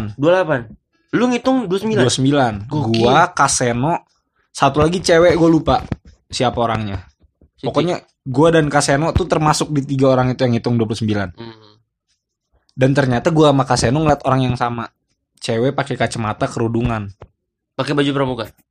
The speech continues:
Speaker 2: Pakai baju pramuka. Eh, atributnya sama semua sama gua.
Speaker 1: Ah, terus?
Speaker 2: Tapi dia tuh nggak tahu siapa.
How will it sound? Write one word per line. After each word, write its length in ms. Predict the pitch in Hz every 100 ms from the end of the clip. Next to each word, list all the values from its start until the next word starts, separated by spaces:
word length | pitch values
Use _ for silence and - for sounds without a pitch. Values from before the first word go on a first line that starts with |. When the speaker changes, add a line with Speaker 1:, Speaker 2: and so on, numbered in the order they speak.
| _ _
Speaker 2:
Pakai 240 | - 120
baju 180 | 135 135
pramuka. 300 | 135 151 151 -
Eh, 380 | - 175 160 165
atributnya 480 | 170 175 165 175 208
sama 240 | 190 180
semua 160 | 185 190
sama 160 | 170
gua. 160 | 147 117 - - _ _ _ _ _ -
Speaker 1:
Ah, 240 | 131 120
terus? 320 | 110 143 156 _ _ _ _ -
Speaker 2:
Tapi 400 | 127 208 214 -
dia 220 | 156 143
tuh 160 | 160 226
nggak 160 | 165
tahu 80 | 156
siapa. 400 | 170 - 135 135